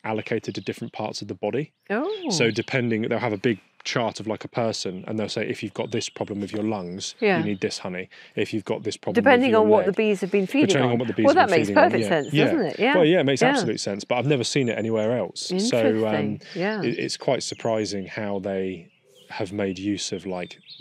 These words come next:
Speaker 1: these things and sort of tailored
Speaker 2: Yeah.
Speaker 1: them, and actually that the benefits you can get from, like, just a diverse diet.
Speaker 2: Yes.
Speaker 1: Yeah.
Speaker 2: And also, if a, if a creature has nibbled on your,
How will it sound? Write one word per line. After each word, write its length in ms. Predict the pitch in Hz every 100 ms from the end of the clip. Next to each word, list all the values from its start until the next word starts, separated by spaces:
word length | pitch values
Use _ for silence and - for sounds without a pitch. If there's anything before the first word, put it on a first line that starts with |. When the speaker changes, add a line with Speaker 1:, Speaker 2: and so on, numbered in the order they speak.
| 113
Speaker 1:
these 240 | 101 90
things 320 | - 98 92
and 100 | 95
sort 140 | 92 104
of 120 | 92
tailored 340 | - 110 101 202
Speaker 2:
Yeah. 120 | 226
Speaker 1:
them, 140 | 233 - - - -
and 120 | - 110
actually 300 | 117 - 101
that 120 | 82
the 80 | 95
benefits 460 | 104 98 - -
you 40 | 104
can 240 | - 101
get 160 | 98 -
from, 140 | -
like, 180 | 95 90
just 200 | - -
a 40 | 110
diverse 440 | 98 92 92 85
diet. 340 | - 98 98 101 -
Speaker 2:
Yes. 440 | 165 123 - - -
Speaker 1:
Yeah. 220 | - - -
Speaker 2:
And 100 | 202
also, 320 | 226 240 180 170
if 140 | 190 190
a, 120 | 170 -
if 160 | 180
a 160 | 190 175
creature 380 | - - 196 196
has 120 | 175
nibbled 400 | 165 190 170 139
on 180 | 147 147
your, 280 | 151 143